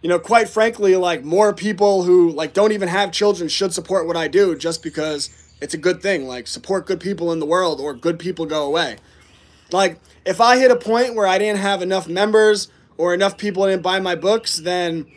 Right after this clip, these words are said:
I would have to quit all of this. I'd have to drop it, not because, like, "Oh, so you're in it for the money?" No, like, I literally have to support my family. Like, I would have to go and get a job for someone, right? Like,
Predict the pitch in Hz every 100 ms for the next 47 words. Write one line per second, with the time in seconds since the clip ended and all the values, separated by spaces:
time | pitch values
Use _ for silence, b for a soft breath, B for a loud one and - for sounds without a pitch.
0 | b b b b b - 180 190 185 185
1 | 185 180 175 156 - 165 190 180 160 -
2 | - - 208 190 127 123 - 160 180 -
3 | 160 151 196 220 180 175 - b b b
4 | 190 208 214 214 190 175 170 220 233 170
5 | 190 196 202 202 190 170 175 202 175 190
6 | 240 202 147 143 165 165 202 202 202 180
7 | 190 185 170 160 202 175 165 214 233 151
8 | 107 120 131 170 160 196 190 185 170 208
9 | 170 165 B B B 147 170 175 175 180
10 | 170 220 247 240 170 151 139 123 104 -
11 | - - - 139 180 180 170 160